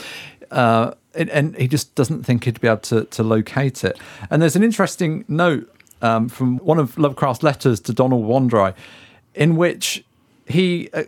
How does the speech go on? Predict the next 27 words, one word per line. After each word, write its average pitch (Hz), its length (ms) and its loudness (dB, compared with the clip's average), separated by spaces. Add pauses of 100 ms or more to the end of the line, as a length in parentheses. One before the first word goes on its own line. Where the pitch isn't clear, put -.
recounts 160 800 0
having, 151 580 0
uh, 127 260 2
wanted 156 320 -2
to, 131 300 0
to 127 160 0
show 190 460 4
Wandrei 113 800 2
when 117 140 2
he 110 60 2
visits 107 720 -2
the, 107 280 2
the, 110 120 2
the 104 200 0 (240)
place 117 300 0
that - 120 -12
inspired 104 640 0
this. - 460 -10 (580)
And 151 580 0
indeed, 175 560 2 (380)
when 180 160 2
he 196 160 2
gets - 300 -6
there, 117 520 -4 (220)
it's - 140 -8
been 180 200 0
cleared. 190 500 -6